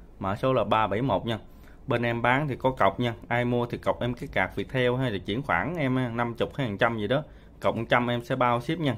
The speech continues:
chuyển khoản ngân hàng thì càng tốt ha. Ai không chuyển khoản được thì chạy ra tập hóa mua cái card Viettel, sau đó cào ra ha. Đọc mã cho em, đọc địa chỉ, đọc tên, em ghi lại em ship ha. Đó, cọc thì em sẽ trừ ra ha. Đó, bao nhiêu thì em trừ ra, cộng trăm trở lên bao ship ha.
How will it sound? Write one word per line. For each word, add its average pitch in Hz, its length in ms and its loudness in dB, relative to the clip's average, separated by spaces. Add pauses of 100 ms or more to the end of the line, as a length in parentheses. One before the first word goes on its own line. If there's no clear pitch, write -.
chuyển 110 160 0
khoản 113 240 0
ngân 131 140 0
hàng 101 220 0
thì 98 80 -6
càng 98 260 -2
tốt 143 220 4
ha. 151 100 4 (380)
Ai 131 180 4
không 135 240 2
chuyển 131 180 0
khoản 139 240 0
được 104 200 2
thì 107 80 -2
chạy 101 260 2
ra 117 80 2
tập - 220 -4
hóa 139 260 4
mua 135 160 0
cái 143 120 -2
card 101 220 2
Viettel, 123 320 2
sau 127 180 0
đó 127 120 2
cào 98 300 4
ra 113 120 2
ha. 139 180 4 (380)
Đọc 95 200 0
mã 98 300 2
cho 139 60 0
em, 123 140 0
đọc 95 160 0
địa 101 80 0
chỉ, 101 320 0
đọc 107 200 0
tên, 120 240 4
em 117 140 -2
ghi 120 180 2
lại 98 180 2
em 117 140 -2
ship 165 220 -2
ha. 156 140 4 (560)
Đó, 123 240 0 (260)
cọc 98 220 4
thì 113 100 2
em 110 120 0
sẽ 139 120 0
trừ 101 280 4
ra 113 140 4
ha. 131 200 4 (400)
Đó, 131 240 -2 (140)
bao 120 160 2
nhiêu 123 240 0
thì 123 100 -2
em 107 140 -2
trừ 101 220 2
ra, 120 280 2
cộng 98 200 0
trăm 117 220 2
trở 123 100 0
lên 123 220 2
bao 120 140 4
ship 170 220 -2
ha. 147 140 2